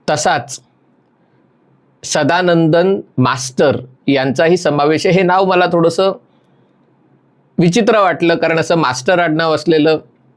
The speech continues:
व्यक्तिमत्व कोण आहे, काय आहे, त्याच्याबद्दल वाचायला घेणार होतो. तेवढ्यातच Facebook-वर, अ, प्रसिद्ध लेखिका,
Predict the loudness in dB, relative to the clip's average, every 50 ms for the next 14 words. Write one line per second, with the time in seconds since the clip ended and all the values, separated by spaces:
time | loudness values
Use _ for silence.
0 | _ _ _ _ _ _ _ _ _ _ _ _ _ -2 -2 -2 -2 -2 -2 0
1 | 0 0 0 0 -2 -2 0 0 0 2 0 0 0 0 -2 0 0 -2 -2 -2
2 | -4 -2 0 0 0 2 2 2 0 0 0 0 -2 0 -2 0 0 0 -2 -4
3 | -6 -12 _ _ _ _ _ _ _ _ _ _ _ _ 0 0 2 2 0 0
4 | 0 0 0 0 0 0 2 2 2 2 2 0 0 0 -2 -2 -2 -6 -14 -18
5 | _ _ _ _ _ -8 -4 -2 0 2 2 2 0 0 0 0 0 0 0 0
6 | -2 -8 -10 _ _ _ _ _ _ _ _ _ _ _ _ _ _ _ _ _
7 | _ _ _ _ _ _ _ _ _ _ _ _ _ _ _ _ -4 -2 -2 -2
8 | -2 -4 -2 2 2 2 4 4 2 2 0 0 -2 -2 0 0 0 2 2 0
9 | 0